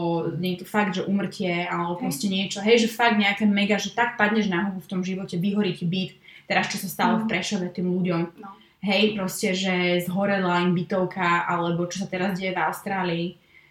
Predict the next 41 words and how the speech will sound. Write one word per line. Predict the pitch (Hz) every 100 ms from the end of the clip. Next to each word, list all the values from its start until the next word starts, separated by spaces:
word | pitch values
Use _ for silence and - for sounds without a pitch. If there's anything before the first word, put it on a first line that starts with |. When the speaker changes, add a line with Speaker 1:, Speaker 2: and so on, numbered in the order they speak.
| _ -
Speaker 1:
že | 170 175 170 170
sú | 170 190
tie | - 175
požiare | 185 175 190 185 180 180
a | 175
proste | 185 175 190
vidíš | 175 180 -
tú | -
tragédiu. | 170 180 180 185
To | 160 285
verím, | 220 220 220
že | 185
môže | 180 190 190
zmeniť | 180 175 175
človeka. | 170 170 160 165 170 180 _ _ -
Niečo | 196 190 208
takto | 196 196 220
akože | 185 - 180 185
mega. | 180 165 160 156 - _ _ _ _ -
Ale | 185 180 185 185 185
taký | 208 214
ten | 311 208
normálny | 180 202 220 220 208
život | 190 185 208
a | 190
tie | 180 185
klasické | 185 185 - - 214
hore, | 170 202 196
Speaker 2:
Mhm. | 180
Speaker 1:
dole | 170 180 196
a | 202 185 143
pády, | - 175 180 180 196 196 - _ _ -
môžete | 330 277 208
to | 196
nejakým | 180 175 190
spôsobom | 175 175 180 165 160
okresať, | 196 277 277 311 302 196
ovplyvniť. | 180 - 254 226 285 302
Speaker 2:
Formovať, | 185
no. | 180 185 - _
Speaker 1:
Tak | 240